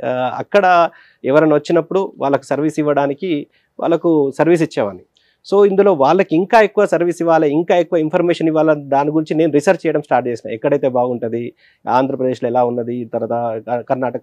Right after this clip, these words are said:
తమిళనాడు, మహారాష్ట్ర, మధ్యప్రదేశ్, ఎ-, especially మెడికల్ ఎడ్యుకేషన్ గురించి ఎక్కువ నన్ను గైడెన్స్ అడిగేవారు. So, వాళ్ళకు సర్వీస్ ఇవ్వాలి, వాళ్ళకు కరెక్ట్ ఇన్ఫర్మేషన్ ఇవ్వాలన్న ఉద్దేశంతోటి నేను దీని మీద రీసెర్చ్ చేయడం స్టార్ట్ చేసిన. So, చాలా సందర్భాలలో ఏమన్నారంటే, ఇక్కడ,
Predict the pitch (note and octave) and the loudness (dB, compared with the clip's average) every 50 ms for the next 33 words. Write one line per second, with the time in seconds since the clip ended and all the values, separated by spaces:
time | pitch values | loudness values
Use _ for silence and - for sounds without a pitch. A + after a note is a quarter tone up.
0 | B2 A#2+ A#2 - B2+ C3 C3+ C3 B2 A#2+ A#2 A#2 A#2 A#2+ B2 B2 B2 A#2+ A2+ - | -4 -4 -4 -4 -6 -6 -6 -6 -6 -6 -6 -6 -6 -6 -8 -8 -6 -8 -8 -8
1 | - A#2 A#2 A#2+ B2 B2 B2 A#2+ - A#2+ A#2 B2 B2 - _ - - A#2 - C#3+ | -10 -10 -8 -8 -8 -8 -8 -10 -10 -10 -10 -10 -10 -12 _ -20 -20 -16 -14 -14
2 | B2+ - - - - - - F#3+ - G#3 G3 F3 D3+ C#3 D#3+ F#3+ - G#3 G3+ F3+ | -14 -10 -8 -8 -2 0 0 2 2 2 0 0 0 0 0 0 0 0 0 -2
3 | D#3+ D#3 E3+ D#3+ E3 D#3 D3+ D3 C#3+ - - - - C#3+ C3+ _ - F3+ D#3+ D3+ | -2 -4 -4 -4 -4 -4 -6 -6 -8 -10 -10 -10 -10 -10 -8 _ -2 0 0 0
4 | C#3+ C#3 C3+ A#2+ C3 C3+ C#3 D3+ C#3 - C3 A2+ A2+ A2+ G#2+ G2 G2 - _ _ | 0 -2 -2 -2 0 0 0 0 -2 -4 -6 -6 -4 -4 -6 -6 -8 -12 _ _
5 | _ _ _ _ _ _ _ _ - - D#3+ C#3+ B2 B2 C#3+ E3+ F#3 G3 - G3+ | _ _ _ _ _ _ _ _ -2 -2 0 2 4 4 6 6 4 4 2 0
6 | - - C#3+ D#3 E3+ F#3+ F3 - F3+ E3+ F3 E3+ D#3+ E3 E3 D#3+ D3 C#3+ D3 D#3 | -2 0 0 2 0 0 0 -2 0 2 4 4 4 4 2 2 4 4 4 4
7 | D#3 - E3+ D#3+ D3 - _ - C#3+ D#3+ - - G#3+ G3+ - G3+ F#3 F3+ F3 - | 2 0 -2 -4 -4 -4 _ -2 -2 0 2 2 2 2 2 0 -2 -2 -2 -2
8 | F3+ E3+ D#3+ D#3 D#3 D#3 D#3 D3+ D3+ C#3+ D3 D3 F3 F#3 E3+ F3+ E3+ D#3+ E3 E3 | -2 0 2 2 2 2 2 0 -2 -2 -2 -2 -2 -2 0 -2 -2 -2 -2 -2
9 | D#3+ E3+ D#3 D3 D3 E3 F#3+ F#3 E3+ D#3 D3 D#3+ D#3+ D#3 D#3 D3 C#3 C#3 C3 - | -2 -2 -2 -2 0 0 0 -2 -4 -4 -2 -2 -2 0 0 0 0 0 0 -2
10 | C#3+ C3+ - C#3 B2 B2+ C3 - - G#2+ G#2 G2+ G2 - _ _ _ _ _ _ | -4 -2 -2 -2 -2 -2 -4 -6 -8 -10 -10 -12 -16 -20 _ _ _ _ _ _
11 | _ _ _ _ - - A3 - - D#3+ D3+ F3+ G#3 G3+ - G3 G3 G3 F#3 F3 | _ _ _ _ -4 -2 0 2 4 4 6 6 4 4 2 0 0 0 2 2
12 | F#3 F#3+ F#3+ F#3 F3+ E3+ F3 F3+ F3 F3 E3 E3 D#3+ D#3+ D#3+ F3+ F3 D#3 - D#3 | 2 2 2 2 2 0 0 0 0 -2 -2 -2 -2 -4 -4 -4 -6 -6 -8 -10
13 | D#3 - - G3+ F#3+ | -10 -6 -2 0 2